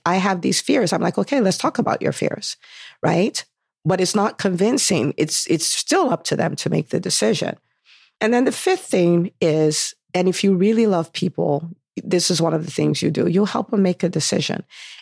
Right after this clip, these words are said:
And it's not helping them make the decision to join the Entree M D Business School,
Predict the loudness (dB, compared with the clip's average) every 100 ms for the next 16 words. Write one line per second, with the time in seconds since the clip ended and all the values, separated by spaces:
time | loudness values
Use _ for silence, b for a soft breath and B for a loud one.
0 | -2 0 0 0 -2 0 -2 -2 -2 -2
1 | 0 2 2 2 2 0 -2 -2 0 0
2 | 0 2 0 0 -2 -2 0 0 0 0
3 | 0 -2 -2 0 0 0 0 2 0 0
4 | 0 0